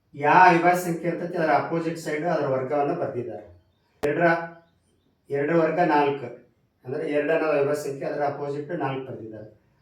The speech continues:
ಮೂರು ಅವಿಭಾಜ್ಯ ಸಂಖ್ಯೆ, ಅದರ ವರ್ಗವನ್ನ ಅದರ ಅಪೋಸಿಟ್ ಬರ್ತಿದ್ದಾರೆ.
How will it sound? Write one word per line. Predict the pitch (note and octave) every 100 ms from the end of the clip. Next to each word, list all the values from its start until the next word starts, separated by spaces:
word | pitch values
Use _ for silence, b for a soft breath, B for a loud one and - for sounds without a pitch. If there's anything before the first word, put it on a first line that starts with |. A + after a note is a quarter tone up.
| _ C3
ಮೂರು | D#3 F3+
ಅವಿಭಾಜ್ಯ | E3+ D#3+ - -
ಸಂಖ್ಯೆ, | -
ಅದರ | B2+ C#3+
ವರ್ಗವನ್ನ | D3 C#3+ D#3 D#3+
ಅದರ | D3+
ಅಪೋಸಿಟ್ | C3+ C#3 C3+ C#3
ಬರ್ತಿದ್ದಾರೆ. | A2+ A2 A2 A2 G2+